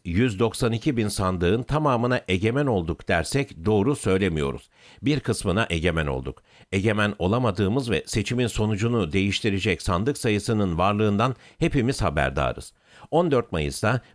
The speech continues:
partinin bilişim sistemi çalışmıştır. Buna karşın sandıklara hakimiyet ve ıslak imzalı tutanakların toplanması konusunda eksiklikler olmuştur.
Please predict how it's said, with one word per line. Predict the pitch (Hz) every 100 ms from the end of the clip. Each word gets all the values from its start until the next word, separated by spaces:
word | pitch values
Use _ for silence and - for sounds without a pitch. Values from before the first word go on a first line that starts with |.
| -
partinin | 95 98 117 127 107
bilişim | 92 117 - 160
sistemi | - 143 - 147 165
çalışmıştır. | 127 107 - 87 - 69 _ _ -
Buna | 95 107 104
karşın | 76 - 131
sandıklara | 131 95 90 87 82 73 69
hakimiyet | 78 - 76 73 110 92
ve | 65 - - -
ıslak | 117 156 -
imzalı | 110 101 95 104 90
tutanakların | 123 110 107 104 - 101 90
toplanması | - 95 101 98 113 -
konusunda | 143 110 98 98 101 135 98
eksiklikler | 101 127 - 120 135 120
olmuştur. | 82 73 - 76